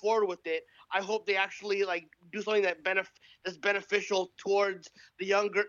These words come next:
the, the, the younger guard, and they kinda getting rid of the old guard. But, uh, guys, thank you for taking my call. I know, uh, you guys are packed today, so I always appreciate talking to you guys. It's probably one of the highlights of my week. So, uh, I, all, all the power to you guys, man.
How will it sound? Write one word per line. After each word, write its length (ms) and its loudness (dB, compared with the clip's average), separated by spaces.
the, 180 -4
the, 160 -10
the 80 0
younger 320 2
guard, 360 2
and 160 -4
they 120 -2
kinda 280 -4
getting 260 0
rid 120 2
of 60 -6
the 140 -6
old 280 -2
guard. 260 -8
But, 200 2
uh, 80 4
guys, 360 0
thank 280 -2
you 80 -6
for 120 -10
taking 320 -2
my 120 2
call. 340 0
I 120 2
know, 280 2
uh, 200 2
you 80 -14
guys 160 0
are 80 -6
packed 340 -4
today, 220 -4
so 200 -8
I 60 4
always 220 2
appreciate 580 -6
talking 320 -2
to 60 -12
you 100 -2
guys. 320 0
It's 120 -10
probably 240 -4
one 100 2
of 80 -4
the 40 -2
highlights 360 -4
of 80 -10
my 120 -2
week. 300 -10
So, 360 -4
uh, 120 2
I, 180 0
all, 340 0
all 120 -2
the 120 -6
power 240 2
to 140 -8
you 140 -2
guys, 300 -6
man. 220 -10